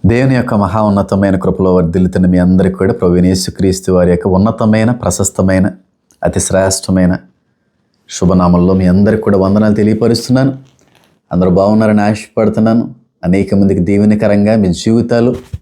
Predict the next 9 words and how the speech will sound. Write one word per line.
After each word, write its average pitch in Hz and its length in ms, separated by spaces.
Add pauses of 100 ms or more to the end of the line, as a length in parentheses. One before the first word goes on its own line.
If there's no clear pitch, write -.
(800)
మీ 95 80
ఆత్మీయత 107 520
అంతా 104 220
కూడా 104 160
కట్టబడతా 104 600
ఉందని 98 360 (600)
నేను 82 100
ఆశపడుతున్నానండి. 87 880
నేను 85 180